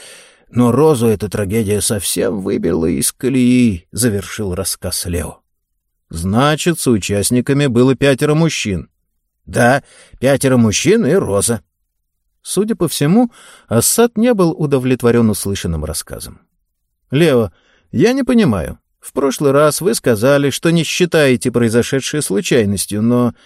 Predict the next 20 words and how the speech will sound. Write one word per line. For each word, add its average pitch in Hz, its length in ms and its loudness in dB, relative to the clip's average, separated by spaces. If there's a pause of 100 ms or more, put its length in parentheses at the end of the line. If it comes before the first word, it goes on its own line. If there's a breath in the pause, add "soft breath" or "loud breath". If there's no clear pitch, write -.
(200 soft breath)
заранее 101 540 0
спланированным 170 800 0
инцидентом. 190 760 -6 (340)
Почему 151 340 0
вы 180 120 2
тогда 151 560 0 (240 soft breath)
не 135 120 2
удержали 143 600 2
язык 131 340 0
за 120 120 0
зубами? 95 520 -2 (420 soft breath)
Ясно 123 460 0
ведь 233 180 -2
было, 180 340 2
что - 260 -4
мы 107 220 2
не 113 100 2
отвяжемся 147 640 -2
просто - 340 -8
так». - 560 -20